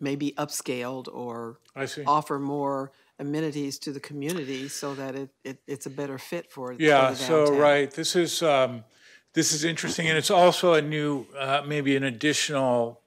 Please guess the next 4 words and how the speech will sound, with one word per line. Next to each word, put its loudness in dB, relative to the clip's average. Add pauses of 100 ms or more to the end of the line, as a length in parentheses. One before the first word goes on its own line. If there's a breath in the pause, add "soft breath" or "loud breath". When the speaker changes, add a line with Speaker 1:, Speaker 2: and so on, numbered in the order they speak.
(200)
Speaker 2:
aspect -2
that, 0 (640 loud breath)
uh, -6
because, 4